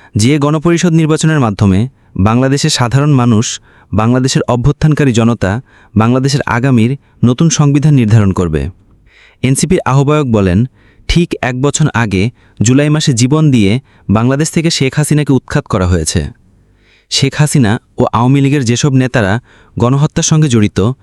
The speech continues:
তাদের বিচারের আওতায় আনতে হবে।" নাহিদ ইসলাম আরও বলেন, জুলাই গণ অভ্যুত্থানে যে স্বপ্ন নিয়ে তরুণ সমাজ রাজপথে নেমে এসেছিল,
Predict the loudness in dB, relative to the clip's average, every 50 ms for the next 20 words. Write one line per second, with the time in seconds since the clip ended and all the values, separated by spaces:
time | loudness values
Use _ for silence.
0 | _ _ _ _ _ _ -8 -4 -2 -2 0 0 0 0 0 0 0 0 2 0
1 | 0 0 -2 0 0 -2 -2 0 -2 -2 -2 0 0 0 0 0 0 -2 -2 -4
2 | -8 _ _ _ _ _ _ _ _ _ _ -2 0 0 2 2 2 2 0 0
3 | 0 0 -2 -2 -2 -2 0 0 2 2 2 2 2 2 0 0 -2 -6 _ _
4 | _ _ _ _ _ _ -2 0 2 2 2 2 2 2 2 2 2 2 2 2
5 | 0 0 0 0 0 0 0 0 0 0 2 2 0 0 -2 -2 -2 0 0 0
6 | 0 -2 -2 0 0 2 2 4 2 2 0 0 0 0 0 2 0 0 2 2
7 | 0 0 0 0 -2 -2 -2 -4 -4 -4 -4 0 0 2 2 2 2 2 0 0
8 | 0 -2 -2 -2 -2 0 0 0 0